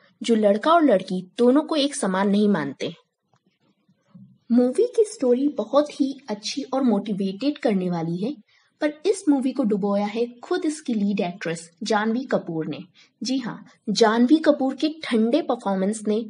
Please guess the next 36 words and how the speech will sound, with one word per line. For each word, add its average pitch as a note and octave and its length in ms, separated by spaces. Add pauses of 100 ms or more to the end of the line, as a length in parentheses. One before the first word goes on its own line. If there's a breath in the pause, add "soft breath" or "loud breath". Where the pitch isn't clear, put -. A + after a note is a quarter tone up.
मोटिवेट A3 540
कर A#3 240
देने G#3+ 280
वाले G#3 220
सीन्स C4+ 520
को A#3 240
भी G3+ 160
केवल C4+ 420 (120)
आंखों G3+ 280
तक A#3+ 240
पहुंचाया D#3 400
है, D#3+ 220 (380)
दिल A#3 200
तक A#3 220
नहीं। D#3+ 240 (1700)
कई D4+ 200
सीरियस G#3+ 560
सीन, F3+ 280 (100)
जैसे G#3+ 420
लेडीज A#3 600
टॉयलेट A#3+ 340
का B3 140
ना G#3+ 320
होना, G#3+ 360 (300 soft breath)
लड़की A#3+ 380
समझकर G#3 480
उसकी B3 420
ट्रेनिंग C4 540
को D4 180
स्टार्ट B3 580
ना A#3 120
होने A#3 340
देना, E3 400 (360 soft breath)
जिसे - 240
कई C#4+ 380
सीन्स G#3 460